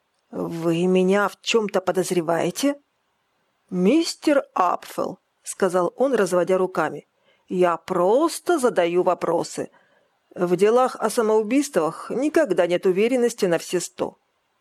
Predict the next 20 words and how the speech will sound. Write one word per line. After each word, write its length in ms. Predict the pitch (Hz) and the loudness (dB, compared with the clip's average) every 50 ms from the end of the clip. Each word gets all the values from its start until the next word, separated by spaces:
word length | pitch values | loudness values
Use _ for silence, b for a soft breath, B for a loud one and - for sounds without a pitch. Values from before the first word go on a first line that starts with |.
| _ _ | _ _
Может 560 | - 196 180 180 180 185 190 208 214 262 277 254 | -6 -4 -2 0 2 2 2 2 2 0 0 0
быть, 240 | 240 311 302 - | 0 -2 -2 -2
произошло 640 | - - 190 185 170 160 175 170 - - 202 202 208 | -2 0 0 0 0 0 -2 -2 -2 -2 0 2 2
убийство. 600 | 208 175 - 180 180 185 - - - 170 151 - _ _ _ _ _ _ _ _ - | 0 0 -2 -6 -8 -8 -8 -6 -6 -6 -6 -6 _ _ _ _ _ _ _ _ -2
И 80 | 190 | 0
если 720 | 190 190 190 202 220 226 214 - - 175 170 170 - - - | 2 2 2 4 2 2 0 0 -2 -2 0 0 -2 -2 -2
это 400 | - 226 214 208 - 175 156 - _ _ | -2 -2 -2 0 0 -2 -2 -2 _ _
так, 360 | - 262 285 285 285 - - - _ _ _ _ _ _ _ _ _ _ | 0 0 0 0 -4 -10 -20 -20 _ _ _ _ _ _ _ _ _ _
то 360 | - 254 240 247 247 247 254 254 | 2 4 4 6 6 4 4 2
вы 140 | 269 339 | 2 0
пока 300 | 370 - 311 302 - 285 | 0 0 -2 0 0 0
единственный 800 | 302 311 320 285 202 170 185 180 180 - - 185 175 175 175 - - | 2 2 2 2 0 0 -2 -2 -2 -4 -6 -4 -2 -2 -2 -2 -4
известный 480 | 208 175 180 196 202 196 190 - 208 | -4 -4 0 2 2 2 0 0 -2
нам 220 | 196 202 202 185 175 | 0 0 0 0 -2
человек, 600 | - - 185 180 180 185 202 262 320 302 - - - | -2 0 2 2 2 2 2 0 -2 -4 -8 -6 -4
который 480 | 160 151 - - - 139 165 294 - | -4 -4 -2 0 0 0 2 2 0
оказался 720 | - 175 - - 180 175 165 190 196 202 202 202 - 220 196 | -2 -2 -2 -2 -2 -2 0 0 0 -2 -2 -2 -2 -2 -2
в 100 | 175 160 | 0 0
выигрыше». 640 | 175 175 175 170 - 170 165 - - - 190 196 - _ _ _ _ _ _ _ _ _ _ _ _ _ - | 0 0 0 0 -2 -4 -6 -6 -6 -6 -8 -10 -12 _ _ _ _ _ _ _ _ _ _ _ _ _ 0
«Но 320 | 190 208 233 233 - - | 2 4 4 2 0 0